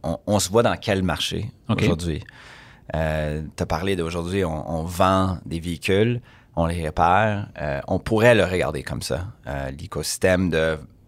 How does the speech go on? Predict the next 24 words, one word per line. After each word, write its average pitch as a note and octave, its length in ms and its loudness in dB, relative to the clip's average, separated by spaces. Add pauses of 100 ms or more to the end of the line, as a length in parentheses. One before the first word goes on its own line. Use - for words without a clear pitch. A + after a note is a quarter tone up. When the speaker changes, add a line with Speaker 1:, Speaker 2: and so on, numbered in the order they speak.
(120)
Speaker 1:
la D#2+ 100 2
vente F#2 240 2
de - 60 -6
véhicules. D#2 540 -8
Speaker 2:
Mhm. G2+ 180 4 (500)
Speaker 1:
Mais F2 80 0
on F2+ 60 2
pourrait G#2+ 300 4
le A#2 100 6
regarder F#2+ 460 4
aussi A#2+ 340 0
de F2 340 2
quelle A#2 220 4
sera - 180 2
notre F2+ 200 0
place F#2+ 340 2
dans E2 420 -2
l'écosystème G2 720 2
de F#2+ 60 4
la E2+ 120 2
mobilité. F#2 600 -2 (840)
Et F2 460 0
avec G2+ 440 4
ce, D#2 480 2